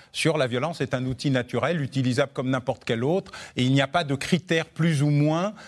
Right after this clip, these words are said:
Euh, ça fait partie du, du jeu. Euh, quand je vous disais que mes, mes interlocuteurs russes disaient : « Les Occidentaux nous parlent en verlan, on ne comprend rien à ce que vous nous dites. » Vous nous dites,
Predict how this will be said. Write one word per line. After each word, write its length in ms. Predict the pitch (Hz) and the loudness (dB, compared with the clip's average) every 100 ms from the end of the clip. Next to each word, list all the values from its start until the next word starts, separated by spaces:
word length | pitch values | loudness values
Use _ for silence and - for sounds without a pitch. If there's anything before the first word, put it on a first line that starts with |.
| - | -2
Euh, 200 | 120 120 | 0 2
ça 140 | 113 147 | 2 2
fait 160 | 165 | 0
partie 400 | - 156 - 196 | -2 -2 -2 -4
du, 400 | 160 156 151 147 | 2 4 4 4
du 160 | 131 160 | 4 4
jeu. 240 | 185 190 - - - | 2 0 -4 -12 -4
Euh, 100 | 123 | -2
quand 160 | 139 160 | -2 -4
je 100 | 160 | -2
vous 60 | |
disais 400 | 147 156 156 170 | 0 0 2 0
que 400 | - 135 127 123 | -2 -2 0 0
mes, 160 | 123 127 | 0 0
mes 200 | 120 117 | -2 -2
interlocuteurs 600 | 135 147 147 135 131 151 | -2 -4 -4 -4 -2 -2
russes 260 | 160 160 127 | -2 -2 -2
disaient : « 280 | 123 151 | 0 0
Les 180 | 139 120 | 0 -2
Occidentaux 460 | 131 - 139 135 175 | -4 -4 -4 -2 -2
nous 100 | 143 | -2
parlent 220 | 143 139 | -2 -2
en 80 | 127 | -2
verlan, 340 | 147 151 165 | -2 -4 -4
on 60 | 143 | -4
ne 60 | |
comprend 320 | 117 139 - 139 | -2 -2 0 0
rien 180 | 156 | 0
à 20 | 143 | -2
ce 80 | |
que 80 | - | -2
vous 160 | 123 131 | 0 2
nous 140 | 131 | 2
dites. » 280 | 123 156 - - - - | 2 0 -2 -14 -18 -6
Vous 220 | 117 190 | 0 2
nous 160 | 196 196 | 0 0
dites, 340 | 190 202 - | -2 -2 -2